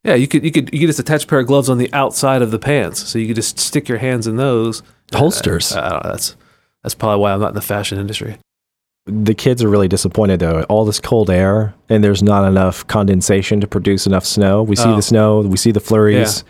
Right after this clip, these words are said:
Speaker 1: Yeah.
Speaker 2: It, it looks really majestic when you see a couple of flurries, you know, going around.
Speaker 1: Yeah, it does. Yeah, it looks, it look, it, you feel like you're, like you're in winter, but, but you don't have to deal with, uh, two feet of snow laying on the ground like my parents do up in, up in Pennsylvania. They got,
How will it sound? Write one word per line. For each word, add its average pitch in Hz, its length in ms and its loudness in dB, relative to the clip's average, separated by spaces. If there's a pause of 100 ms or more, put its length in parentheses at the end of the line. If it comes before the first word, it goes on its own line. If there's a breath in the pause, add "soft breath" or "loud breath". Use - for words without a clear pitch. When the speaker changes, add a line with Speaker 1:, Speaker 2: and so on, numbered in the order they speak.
(580 loud breath)
Speaker 1:
Yeah. - 100 2
Speaker 2:
It, - 60 0
it 120 60 4
looks 120 260 2
really 135 440 4
majestic 110 640 0
when 104 420 2
you 95 80 2
see 113 180 2
a 92 60 0
couple 107 260 0
of 87 80 -2
flurries, 117 560 2
you 101 60 2
know, 90 160 4
going 101 280 2
around. 92 220 2
Speaker 1:
Yeah, 113 140 2
it 82 60 -2
does. 107 300 0
Yeah, 143 140 2
it 120 60 2
looks, 143 260 0
it 127 140 -4
look, 135 180 0
it, 139 320 0
you 139 140 2
feel 170 240 2
like 135 200 0
you're, 113 280 0 (440 soft breath)
like 120 180 0
you're 127 120 0
in 120 180 0
winter, 110 340 0
but, 107 220 0
but 117 80 0
you 123 100 2
don't 123 100 2
have 123 120 -2
to 113 80 -2
deal 120 240 2
with, 117 180 -2
uh, 107 240 0 (540)
two 143 100 0
feet 131 200 0
of 110 60 -2
snow 127 240 2
laying 113 200 0
on 110 80 0
the 107 80 -2
ground 110 280 -2
like 117 120 -2
my 120 100 0
parents 127 320 0
do 107 220 -2
up 107 100 -2
in, 101 180 -2
up 107 140 -4
in 104 80 -6
Pennsylvania. 110 560 -4
They 110 140 -2
got, 113 260 -4